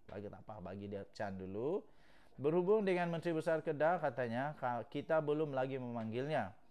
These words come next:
Kerana kita masih lagi perlu mendapatkan keterangan lain dan bila sampai nanti, kita akan panggil beliau. Ah, sabar no. Satgi dia kena panggil lah.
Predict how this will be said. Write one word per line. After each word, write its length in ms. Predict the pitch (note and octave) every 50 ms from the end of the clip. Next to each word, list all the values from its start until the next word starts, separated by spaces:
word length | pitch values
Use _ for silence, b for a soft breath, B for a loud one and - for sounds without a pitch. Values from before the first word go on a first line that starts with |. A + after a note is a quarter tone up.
| b b b b b -
Kerana 400 | - D3+ E3 F#3 G3 A3 A3+ A3
kita 320 | G3 G3 E3+ F#3+ F#3 F3+
masih 320 | E3+ E3+ E3 - F#3+ F3+ D#3
lagi 260 | C#3 C#3+ C#3+ D#3 D#3 -
perlu 240 | C#3 C3 B2+ C3+ C3
mendapatkan 720 | B2+ A#2+ A#2+ A#2+ A#2+ - B2 A2+ G#2 - - G#2+ G#2 G#2
keterangan 480 | G2+ G2 - G#2 F#2 G2 G2+ G2+ G2+ G2
lain 480 | G2+ A2+ B2+ C#3+ D#3+ E3 F3 F#3 F#3 b b b b b b
dan 240 | - C#3+ E3 F#3 F#3+
bila 200 | G#3 G#3 G#3+ G#3+
sampai 440 | G#3 A3+ G#3 G3+ - G3 F#3+ F#3+ F#3
nanti, 480 | E3+ D3+ C#3+ C3+ B2+ - G3+ F#3 F3 D#3+
kita 320 | - F#3+ F3 G#3+ G3 F#3+
akan 240 | F#3+ G3 G3 F#3+ -
panggil 320 | G3 G3 F#3+ F#3+ G3 G3
beliau. 400 | F#3+ G#3+ G#3+ G#3 F#3 E3+ D#3 D3 - -
Ah, 240 | G#2+ G#2 F#2+ F2 F2+
sabar 480 | - A2 G#2 A2 A2 B2 B2 G2 F2+
no. 400 | A2 A#2 A#2 C3 D3+ E3+ F#3+ G3 G3 b b b b b b b
Satgi 400 | - - B2 A#2+ E3 E3+ F#3 F3+
dia 80 | F#3 F#3
kena 240 | F3+ F3+ F#3 F3+ F#3
panggil 480 | G3+ G3+ G3+ G#3 G3 F3+ C#3+ B2 A#2+
lah. 320 | D3+ G3 G3+ F3+ D#3+ D#3+